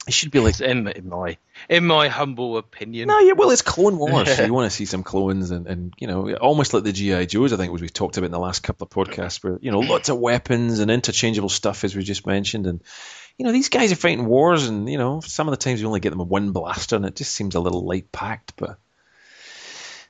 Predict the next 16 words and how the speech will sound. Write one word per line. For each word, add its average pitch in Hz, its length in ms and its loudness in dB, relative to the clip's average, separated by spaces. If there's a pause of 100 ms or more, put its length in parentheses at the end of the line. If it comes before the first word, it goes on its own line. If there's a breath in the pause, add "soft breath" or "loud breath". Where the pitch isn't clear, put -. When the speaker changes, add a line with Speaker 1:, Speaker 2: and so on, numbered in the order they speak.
Speaker 1:
well, 247 120 6
there 262 80 6
we 202 80 4
go. 147 180 6
Wave 190 300 4
two 180 340 4
on 165 220 2
shelf, - 680 0
spring 143 460 -4
two 165 220 -4
thousand 147 320 2
and 120 120 -8
thirteen. 185 800 -2
Uh, 107 320 -2
so - 140 0
some 233 340 -4